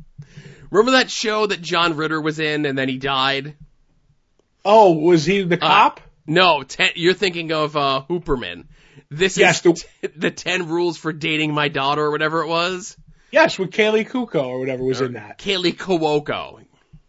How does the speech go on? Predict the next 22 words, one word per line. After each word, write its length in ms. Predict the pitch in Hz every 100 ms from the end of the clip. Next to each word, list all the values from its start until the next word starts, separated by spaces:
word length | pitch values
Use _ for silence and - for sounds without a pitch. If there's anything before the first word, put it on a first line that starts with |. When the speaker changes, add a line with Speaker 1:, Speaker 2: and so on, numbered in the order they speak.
| -
Speaker 2:
I'm, 320 | 151 160 170 170
I'm 260 | 175 214 208
co-woke 560 | - 160 147 143 143
about 320 | 147 143 135 143
her. 320 | 151 151 -
<laughs> 20 |
Speaker 1:
Oh, 200 | 110 104
boy. 420 | 107 113 117 127 - _ - _ _ -
<laughs> 640 | 180 - _ - - _
One 180 | 147 160
thing, 300 | - 151 151 _
this 120 | 143
show 280 | - 147 156
is 140 | 131 143
not 220 | 131 120
as 120 | 117
woke. 540 | 104 104 107 107 _ _ _ _ -
Speaker 2:
<laughs> 400 | - - 233 -
The 760 | 254 - 247 262 - 208 - 208
show's 280 | - 190 165
definitely 500 | 147 165 165 165 147
asleep. 540 | 151 - 170 151 135